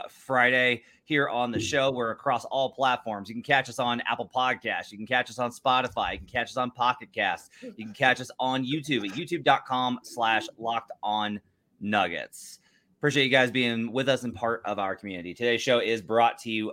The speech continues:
by FanDuel. Make every moment more with FanDuel.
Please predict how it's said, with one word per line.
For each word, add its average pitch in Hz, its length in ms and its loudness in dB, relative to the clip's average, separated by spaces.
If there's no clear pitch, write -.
by 117 520 4
FanDuel. 87 540 -4
Make 143 360 6
every 143 340 6
moment 135 380 2
more 123 260 4
with 120 180 -2
FanDuel. 131 640 2